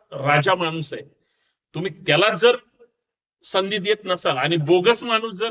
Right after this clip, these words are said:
तिथं घुसखोरी करणार असेल, तर हे दुर्दैवी आहे. आक्षेप व्यक्तीचा आहे. तुम्ही राजकीय पक्षांच्या सुद्धा जरी भूमिका म्हणला,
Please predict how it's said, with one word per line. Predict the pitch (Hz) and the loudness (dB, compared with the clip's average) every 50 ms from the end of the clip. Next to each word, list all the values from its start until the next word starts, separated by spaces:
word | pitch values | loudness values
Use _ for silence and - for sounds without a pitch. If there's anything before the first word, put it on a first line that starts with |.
| 202 - | -6 -10
तिथं | 202 190 - 214 | -12 -8 -6 -6
घुसखोरी | 196 170 151 147 - - 190 190 202 | -4 -4 -4 -6 -4 -4 -6 -6 -6
करणार | 196 190 175 160 165 165 160 156 | -6 -6 -6 -6 -6 -6 -6 -6
असेल, | 151 147 - 160 - - _ - | -8 -10 -10 -14 -18 -18 _ -16
तर | 202 | -12
हे | 240 | -10
दुर्दैवी | 277 269 226 214 220 214 240 220 190 143 127 | -10 -8 -8 -8 -4 0 -2 -2 -2 -2 -10
आहे. | 107 - _ _ _ _ _ _ - | -12 -14 _ _ _ _ _ _ -8
आक्षेप | - 147 160 - - 269 277 269 _ 190 | -6 -6 -6 -4 -2 -2 -2 -2 _ -6
व्यक्तीचा | 147 151 160 - _ - 330 349 - - - | -4 -4 -4 -4 _ 0 0 0 0 0 -2
आहे. | - - _ _ _ _ _ _ _ _ _ _ _ _ _ _ _ _ _ _ - | -2 -4 _ _ _ _ _ _ _ _ _ _ _ _ _ _ _ _ _ _ -4
तुम्ही | 156 185 202 | 0 2 4
राजकीय | 165 151 156 156 - - 262 | 4 4 2 2 0 2 2
पक्षांच्या | 269 269 247 240 - - 262 254 262 233 - 269 | 2 2 2 -4 0 0 0 0 0 -2 -2 -2
सुद्धा | 254 - - 226 202 254 254 247 | -2 -2 -6 -8 -2 0 0 0
जरी | 233 247 254 254 | 0 -4 -6 -6
भूमिका | 214 202 214 220 226 - 233 226 | -8 -8 -10 -10 -8 -6 -6 -6
म्हणला, | 214 208 196 185 170 143 135 147 | -6 -6 -6 -4 -4 -4 -4 -4